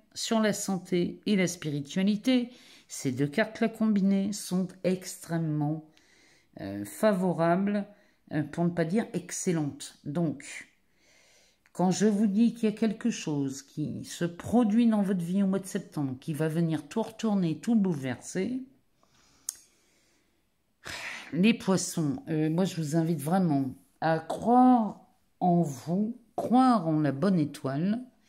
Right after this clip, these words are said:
ayez confiance, parce que là franchement, et quand je dis ayez confiance, c'est pas attendre que ça tombe du ciel. Quand je dis ayez confiance, ça veut dire croyez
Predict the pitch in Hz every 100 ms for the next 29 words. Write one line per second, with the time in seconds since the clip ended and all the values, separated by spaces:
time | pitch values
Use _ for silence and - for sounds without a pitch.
0 | - - - - - 262 269 330 - 220
1 | 208 - 175 160 170 202 - 160 - -
2 | 190 190 202 196 160 151 - - - -
3 | - 185 156 190 - 175 180 196 190 170
4 | - - 151 127 - - - _ _ _
5 | - - - - 139 185 180 214 214 220
6 | 220 202 151 143 135 147 147 147 135 143
7 | 175 - 240 240 254 254 - - - -
8 | - - - 180 202 180 233 233 233 240
9 | 226 240 - 202 190 - 214 247 269 269
10 | - - - 196 190 175 226 254 247 -
11 | _ _ _ _ _ _ _ _ _ _
12 | _ - 220 254 262 277 269